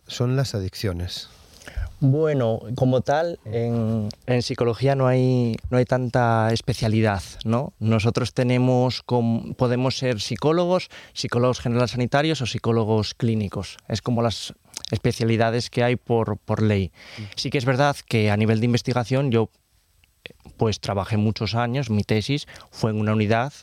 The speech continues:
Speaker 2: como bien decías antes, de, de adicciones.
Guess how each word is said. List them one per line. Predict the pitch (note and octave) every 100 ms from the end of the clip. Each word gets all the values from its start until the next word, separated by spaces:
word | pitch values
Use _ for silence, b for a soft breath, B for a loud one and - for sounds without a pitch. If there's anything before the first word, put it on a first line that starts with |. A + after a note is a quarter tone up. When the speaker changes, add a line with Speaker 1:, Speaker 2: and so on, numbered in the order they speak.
| -
Speaker 2:
como | - G#2+ G2
bien | G2+ G2+
decías | G2+ A2+ G2+
antes, | A2+ C3 A2+
de, | G#2 F#2+ F#2 - B B -
de |
adicciones. | G#2 F#2+ - A2 F2+ E2+